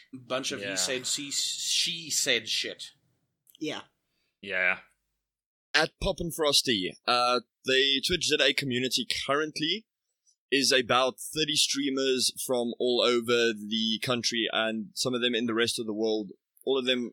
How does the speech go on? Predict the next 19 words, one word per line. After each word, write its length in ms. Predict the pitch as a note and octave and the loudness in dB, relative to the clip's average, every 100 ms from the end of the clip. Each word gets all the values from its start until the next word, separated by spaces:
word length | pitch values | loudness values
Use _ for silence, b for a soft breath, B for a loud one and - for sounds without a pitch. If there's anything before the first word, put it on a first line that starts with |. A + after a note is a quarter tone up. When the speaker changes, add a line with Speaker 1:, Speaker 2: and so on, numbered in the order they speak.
| - | -6
Speaker 4:
originally 440 | A#2+ A#2 A2+ A2+ A2+ | -2 0 0 -2 -2
South 280 | - A2+ - | -2 -4 -4
African. 400 | G2 F2+ - D3 | -6 -8 -6 -4
Speaker 1:
All 140 | E3+ | -4
of 80 | E3 | -4
them 140 | F3 | -4
originally 360 | E3 D3 D#3 D#3+ | -6 -8 -8 -6
South 200 | E3 C#3+ | -6 -6
African. 380 | D3+ F3 C3+ D3 | -8 -8 -8 -4
There's 200 | D3+ - | -2 -2
still 280 | G3+ G3 | -2 -2
more 420 | F3+ D3 C#3+ D#3+ D#3 | -4 -2 2 0 -2
to 120 | C#3 | -6
be 180 | C#3 C3+ | -6 -6
invited 540 | D3+ C#3+ C#3+ C#3 C3+ | -8 -6 -6 -6 -6
to 200 | - E3 | -6 -6
the 140 | C3+ A#2+ | -6 -8
Discord 560 | G#2+ C#3+ - D3 B2+ | -4 -4 -4 -6 -6
itself, 640 | A#2 - - C3 F#3 - | -6 -6 -6 -6 -10 -12